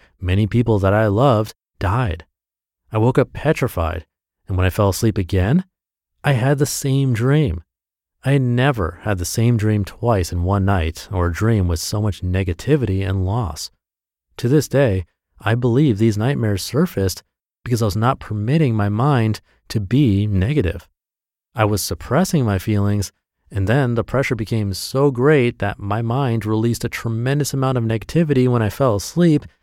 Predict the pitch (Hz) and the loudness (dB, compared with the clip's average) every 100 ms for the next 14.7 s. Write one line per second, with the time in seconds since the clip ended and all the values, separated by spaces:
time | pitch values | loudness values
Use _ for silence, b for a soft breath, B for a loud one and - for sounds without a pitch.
0 | b b 120 - 147 - - 139 156 123 | b b -6 0 0 -2 0 2 2 2
1 | 117 - 107 - 123 107 113 117 123 147 | 0 -2 -4 0 2 2 0 0 0 0
2 | - 80 87 _ _ _ _ _ _ _ | -2 -6 -10 _ _ _ _ _ _ _
3 | _ - 101 131 110 98 87 - 95 95 | _ -6 0 4 4 2 -2 0 0 0
4 | 92 95 85 82 85 87 90 87 85 95 | -2 -2 -2 -2 -2 -2 -2 -2 0 2
5 | 92 87 90 - 92 87 87 82 95 101 | 2 2 -4 -2 -2 0 0 2 2 2
6 | 87 90 85 95 101 76 78 _ _ _ | 2 0 -2 -4 -2 -4 -8 _ _ _
7 | _ - - 143 107 104 113 - - 98 | _ -12 -2 0 2 0 0 -4 -8 -6
8 | 82 78 120 147 95 - - 95 87 _ | -6 -6 -2 0 0 -4 -6 -4 -4 _
9 | _ _ _ 95 92 113 156 117 98 98 | _ _ _ -2 0 2 4 4 2 0
10 | 90 98 92 _ _ - 117 160 131 104 | 0 0 -2 _ _ -4 2 2 4 2
11 | 101 92 95 95 110 98 - 117 101 - | 0 -2 -2 0 0 -2 -2 0 0 -2
12 | 101 87 127 170 139 110 110 113 110 113 | -4 -4 0 0 2 0 2 2 2 2
13 | 117 - - 131 156 101 104 110 - 107 | 0 -4 -4 0 0 -2 -4 -6 -6 -4
14 | 113 - 120 151 110 82 76 | -4 -4 -2 -2 -2 -6 -8